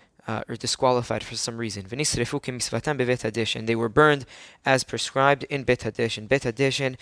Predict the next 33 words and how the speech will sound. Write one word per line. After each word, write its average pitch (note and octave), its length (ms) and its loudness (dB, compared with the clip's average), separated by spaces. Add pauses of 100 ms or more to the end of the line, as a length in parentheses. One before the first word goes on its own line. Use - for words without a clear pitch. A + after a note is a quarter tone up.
(240)
is A#2 160 -2
a A#2 60 -2
place - 260 2
outside B2+ 360 2
of G#2+ 80 -4
Yerushalayim A2+ 640 0
where A#2+ 180 4 (260)
all C#3+ 180 6
of C3 120 4
the C3 80 4
hattaot B2+ 600 0 (240)
were, B2 460 0
were A#2 280 0
burned. A2 340 -2 (1600)
"Aval C#3+ 340 6
im D#3 120 -2
nifselu C#3 420 0
ba'azara, A#2+ 560 2 (320)
nisrafin B2+ 480 -2
sham C3+ 200 -2
kifsulei - 380 -4
hamuktashin A2+ 540 -6
vesorfa-, B2 680 -2 (160)
vesorfan B2 680 -2
tahor." A2+ 300 -2
However, A#2 340 4
if C#3 320 -2
they A#2+ 240 0
were A#2 200 0
invalidated A#2 840 2 (380)
in C#3+ 220 0
the B2+ 240 -4 (160)
azara, A#2 520 4